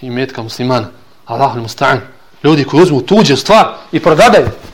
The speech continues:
Uzme tuđu stvar i prodaje. I pojavi se ponovo pred mnom, bez stida i srama. Ponovo se pojavi pred mnom, bez imalo stida.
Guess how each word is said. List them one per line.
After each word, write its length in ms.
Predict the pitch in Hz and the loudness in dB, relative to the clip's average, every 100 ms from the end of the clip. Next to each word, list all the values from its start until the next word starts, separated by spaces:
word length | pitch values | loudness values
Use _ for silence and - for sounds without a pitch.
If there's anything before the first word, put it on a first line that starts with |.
| - _ _ _ _ | -20 _ _ _ _
Uzme 240 | 233 285 247 | 2 4 4
tuđu 340 | 349 240 202 | 4 2 2
stvar 420 | - 302 214 - - - _ | 4 4 4 0 -12 -20 _
i 120 | 185 175 | -2 2
prodaje. 540 | 180 220 226 131 - - - | 4 4 4 2 -4 -10 -4
I 120 | 214 | 2
pojavi 320 | 247 311 262 | 4 4 4
se 140 | 226 226 | 2 2
ponovo 380 | 415 320 233 | 4 6 4
pred 140 | 254 233 302 | 4 4 6
mnom, 160 | 196 120 - - - | 4 0 -8 -20 -2
bez 140 | 202 | 2
stida 200 | 202 208 | 4 4
i 40 | 214 | 4
srama. 360 | 247 247 160 - - - _ _ _ _ _ _ _ - | 4 4 2 -4 -16 -20 _ _ _ _ _ _ _ -2
Ponovo 280 | 277 277 214 | 2 4 2
se 140 | 190 | 0
pojavi 300 | 202 220 202 | 2 4 4
pred 140 | 190 | 2
mnom, 160 | 202 202 | 2 2
bez 140 | 165 | 4
imalo 260 | 160 233 180 | 2 2 0
stida. 320 | - 247 127 | 0 0 0